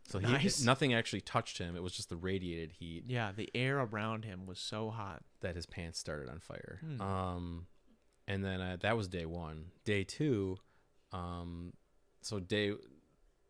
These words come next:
Speaker 1: day two, basically my job was to drive, um, a gigantic forklift with
Speaker 2: Oh,
Speaker 1: a
Speaker 2: yeah.
Speaker 1: huge, like, ladle, and the ladle you, they would fill with the molten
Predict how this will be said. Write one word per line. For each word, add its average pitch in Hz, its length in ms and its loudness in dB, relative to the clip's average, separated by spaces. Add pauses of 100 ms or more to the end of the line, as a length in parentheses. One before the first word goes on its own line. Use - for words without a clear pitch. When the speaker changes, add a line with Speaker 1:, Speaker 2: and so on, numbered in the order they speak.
(220)
Speaker 1:
day 147 200 4
two, 139 380 2
basically 104 420 2
my 98 180 2
job 90 420 0
was 90 220 -2
to 95 100 -4
drive, 85 480 0
um, 80 460 -8
a 85 60 -8
gigantic 85 800 -6
forklift 110 720 -2 (460)
with 95 100 -2
Speaker 2:
Oh, 95 40 0
Speaker 1:
a 90 40 0
Speaker 2:
yeah. - 0 -
Speaker 1:
huge, 104 640 2
like, 90 220 -2 (160)
ladle, 92 640 2 (360)
and 95 180 -2
the 90 60 0
ladle 107 440 4
you, 98 140 0
they 95 160 -2
would 92 140 -2
fill 98 560 2
with - 140 -8
the 95 60 -2
molten 90 460 -2